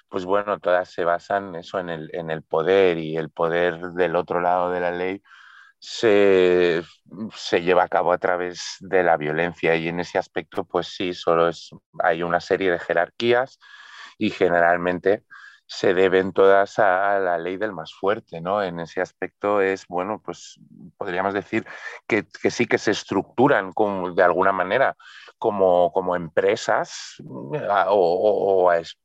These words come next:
a imagen de, de las, de, de las empresas legales, ¿no? A la hora de que son estructuras diseñadas para ganar dinero. Pero claro, una vez estás fuera de la ley, eh, pues mantienes el orden con, con violencia. Yo creo que en esos aspectos casi todas las mafias,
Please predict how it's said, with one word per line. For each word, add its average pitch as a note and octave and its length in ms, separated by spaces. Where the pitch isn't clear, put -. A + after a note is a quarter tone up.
a F2+ 160
imagen F#2+ 560
de, F2+ 220
de F2 240
las, E2+ 400
de, F2+ 160
de F2 160
las E2+ 220
empresas F2+ 640
legales, A#2 720
¿no? D3 180
A B2+ 60
la F2 140
hora F2+ 140
de F2 120
que F2+ 100
son G2 380
estructuras G#2 720
diseñadas F#2 600
para G#2+ 160
ganar F#2 320
dinero. F#2 420
Pero F#2 200
claro, G2 240
una F#2 180
vez G2 180
estás G2 320
fuera F#2 420
de F#2 120
la F2+ 140
ley, F#2+ 320
eh, F#2 720
pues - 260
mantienes G2+ 840
el F#2+ 120
orden F#2+ 440
con, F#2 340
con F2+ 160
violencia. F2 460
Yo F#2 120
creo G#2+ 160
que G#2 100
en F#2+ 80
esos G2 240
aspectos G2 600
casi E2 300
todas E2+ 200
las F2 220
mafias, F2+ 480